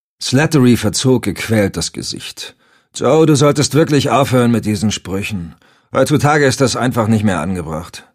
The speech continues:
"Entspann dich, Kumpel. Nicht mehr lange und du wählst die Demokraten." Slattery schüttelte grinsend den Kopf und ersparte sich jeden weiteren Kommentar.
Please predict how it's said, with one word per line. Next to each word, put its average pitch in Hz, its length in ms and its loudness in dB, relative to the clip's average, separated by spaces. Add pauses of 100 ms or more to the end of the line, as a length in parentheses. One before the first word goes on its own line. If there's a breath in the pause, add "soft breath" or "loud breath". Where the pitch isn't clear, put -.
(380)
"Entspann 135 760 2
dich, 113 300 0
Kumpel. 69 680 -6 (420 soft breath)
Nicht 143 240 2
mehr 147 180 4
lange 170 460 4
und 135 120 0
du 117 180 2
wählst 127 280 0
die 120 100 4
Demokraten." 95 1080 -2 (600 loud breath)
Slattery 95 640 -2
schüttelte 101 480 -6
grinsend 92 640 -2
den 76 200 -6
Kopf - 500 -14
und - 180 -12
ersparte - 480 -2
sich 78 240 -6
jeden 85 260 -2
weiteren 69 380 -10
Kommentar. - 640 -10